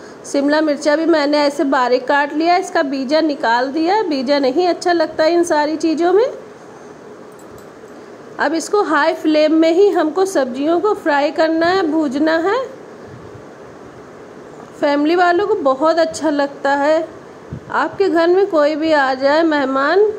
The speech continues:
कुछ ना समझ में आए, तो आप इस तरह से सोयाबीन का चिल्ली बना के खिलाइए, उनको बहुत ही अच्छा लगेगा।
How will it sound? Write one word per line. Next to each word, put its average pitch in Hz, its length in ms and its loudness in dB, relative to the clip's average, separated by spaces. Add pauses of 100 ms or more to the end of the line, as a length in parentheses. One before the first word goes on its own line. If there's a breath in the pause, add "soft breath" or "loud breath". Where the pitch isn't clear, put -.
(120)
कुछ 285 120 -4 (100)
ना 302 180 2
समझ 285 320 0
में 285 180 0
आए, 285 320 0 (400 loud breath)
तो 294 60 0
आप 294 180 0
इस 320 180 -6
तरह 285 260 4
से 392 200 2
सोयाबीन 285 800 0
का 349 240 0
चिल्ली 302 400 0 (480 loud breath)
बना 262 320 2
के 349 160 0
खिलाइए, 285 500 0
उनको 392 300 4
बहुत 294 460 0
ही 349 80 0
अच्छा 330 280 0
लगेगा। 294 480 0